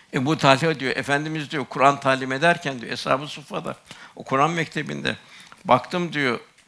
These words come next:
"iki büklüm halindeydi," gidiyor, "açlıktan," diyor. O devam ediyordu diyor. Yine Efendimiz'in bir gayretine baktığımız zaman, yirmi üç senede çok zor zamanlar, çok ağır imtihanlardan geçtiği zamanlar oldu.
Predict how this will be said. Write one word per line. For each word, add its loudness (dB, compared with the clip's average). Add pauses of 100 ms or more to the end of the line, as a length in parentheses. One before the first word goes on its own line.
(420)
"iki -2
büklüm -2
halindeydi," 4
gidiyor, -12
"açlıktan," -6
diyor. -20 (400)
O -16
devam 0
ediyordu -12
diyor. -20 (300)
Yine -6
Efendimiz'in 2
bir -4
gayretine 4
baktığımız -2
zaman, -2 (680)
yirmi -2
üç -2
senede 0
çok -4
zor 2
zamanlar, 4
çok -2
ağır 4
imtihanlardan -4
geçtiği -12
zamanlar -14
oldu. -16